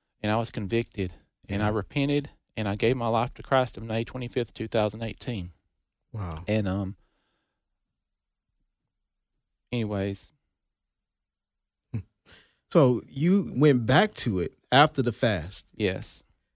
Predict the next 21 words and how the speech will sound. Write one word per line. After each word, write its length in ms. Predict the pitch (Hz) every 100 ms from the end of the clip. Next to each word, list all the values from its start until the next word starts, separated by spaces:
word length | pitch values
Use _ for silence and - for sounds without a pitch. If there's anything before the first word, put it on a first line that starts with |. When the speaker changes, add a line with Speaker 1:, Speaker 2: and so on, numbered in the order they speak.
| _ _
Speaker 2:
But 180 | 123 101
then, 460 | 143 156 135 127 -
it, 180 | 120 -
it, 220 | - - -
you 100 | -
know, 220 | 110 98
God 500 | 95 110 113 107 104 - - - _ _ _ _ _
revealed 640 | 101 98 92 120 117 110 -
to 140 | 143
you 440 | 131 101 90 98 123
that, 320 | 117 98 92
hey, 280 | 123 113 90 82 _ _
this 200 | 123 113
is 100 | 101
a 60 | 101
problem. 280 | 120 113
You 60 | 123
need 140 | 113
to 60 | 95
stop 340 | - 110 101
now. 480 | 107 104 98 90 95